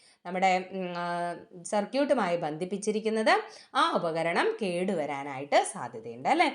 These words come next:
ഇപ്പോൾ നമ്മൾ, ആ, എന്താ പറയുക, ടി വി, ഫ്രിഡ്ജ് അല്ലേ,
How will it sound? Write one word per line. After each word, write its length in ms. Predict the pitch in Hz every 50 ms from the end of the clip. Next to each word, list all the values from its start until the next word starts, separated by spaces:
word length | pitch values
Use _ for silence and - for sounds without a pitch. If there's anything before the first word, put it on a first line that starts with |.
| - - - - _ -
ഇപ്പോൾ 160 | 240 226 254
നമ്മൾ, 420 | 247 240 208 208 214 233 247 269 269 - - - _ _ - -
ആ, 300 | 214 214 208 208 202 202
എന്താ 180 | 208 220 214
പറയുക, 360 | 202 208 208 202 202 202 202 208
ടി 220 | 226 220 220 220
വി, 340 | 208 220 277 339 403 440 - - - _ _ _
ഫ്രിഡ്ജ് 540 | - 208 196 185 185 - 247 262 294 392 427 - - _ _ _ -
അല്ലേ, 380 | 220 233 226 190 175 - -